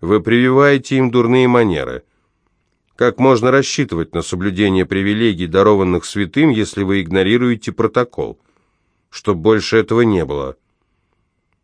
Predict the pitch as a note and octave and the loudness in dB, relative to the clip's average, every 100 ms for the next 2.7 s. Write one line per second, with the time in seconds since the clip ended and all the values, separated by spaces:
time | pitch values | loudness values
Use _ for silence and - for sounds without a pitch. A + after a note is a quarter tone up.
0 | _ _ - E2 D#2+ D#2+ F2+ D#2+ E2+ D#2+ | _ _ -10 -6 -4 -2 -4 -2 -2 -2
1 | D#2+ D#2+ - D2 - D#2 F2 D2+ F2 D#2 | -2 -4 -8 -14 -12 -6 -6 -2 -2 -4
2 | D#2+ F#2 E2+ A2+ C#3 D2 - | -6 -6 -4 -4 -4 -6 -12